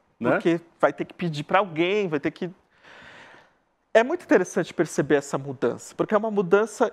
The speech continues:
Speaker 2: estrutural radical. No Fordismo, nós também tínhamos uma ideia de que o desenvolvimento das forças produtivas, dos parques industriais,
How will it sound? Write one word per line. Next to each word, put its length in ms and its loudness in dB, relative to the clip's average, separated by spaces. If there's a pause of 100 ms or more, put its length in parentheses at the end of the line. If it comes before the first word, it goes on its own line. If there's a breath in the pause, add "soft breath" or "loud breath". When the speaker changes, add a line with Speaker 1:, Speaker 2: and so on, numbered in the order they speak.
Speaker 2:
estrutural 880 -2 (100)
radical. 800 -2 (1800 loud breath)
No 140 4
Fordismo, 960 -2 (140)
nós 180 -2
também 260 -4
tínhamos 500 -6
uma 180 -2
ideia 600 0 (720)
de 180 -6
que 220 -4
o 60 0
desenvolvimento 1300 -2
das 280 -4
forças 380 -8
produtivas, 1400 -8 (280 loud breath)
dos 180 -10
parques 520 0
industriais, 1160 -2